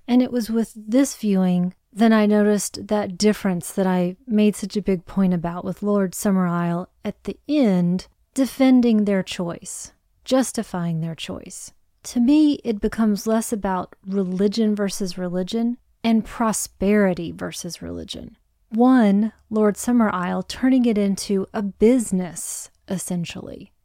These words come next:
Whatever he believed in, if he has any belief system, whatever he was raised in, this is about keeping the wheels moving and keeping the cogs happy. So if religion can make good people do bad things,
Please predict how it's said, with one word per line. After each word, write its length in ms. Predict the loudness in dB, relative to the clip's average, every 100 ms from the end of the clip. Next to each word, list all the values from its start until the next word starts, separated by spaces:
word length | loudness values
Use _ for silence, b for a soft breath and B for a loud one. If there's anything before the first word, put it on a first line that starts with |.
| _
Whatever 640 | -2 2 4 4 2 0 0
he 720 | -2 -2 0 0 -2 -6 -12 -8
believed 540 | -6 -2 2 2 2
in, 440 | 0 2 2 2 0
if 140 | -4 -4
he 120 | 0
has 260 | 0 0 0
any 220 | 0 0
belief 340 | 0 0 -2
system, 560 | -4 -8 -6 -6 -6 -8 _ _
whatever 320 | 0 2 2 2
he 140 | 0
was 220 | 0 -2
raised 420 | 0 2 0 -2
in, 260 | -2 -2 -2 -2
this 200 | -2 0
is 120 | -2
about 360 | -2 -2 -4 -6
keeping 520 | -4 -2 0 0 0
the 120 | -4
wheels 580 | -4 0 4 4 2 0
moving 640 | 0 2 2 2 2 0 _ _ _ -4
and 160 | -2
keeping 500 | 2 2 4 2 2
the 100 | 0
cogs 760 | -4 -6 -2 0 2 0 -4 -6
happy. 640 | -6 -2 -2 -2 -12 -14 _ _ _ _
So 240 | -2 2
if 160 | 2 2
religion 480 | 2 4 4 2 2
can 220 | 2 0
make 260 | 0 -4 -2
good 220 | -2 0
people 280 | -4 -2 -4
do 220 | -4 -6
bad 380 | -4 -4 -4 -4
things, 400 | -2 -2 -4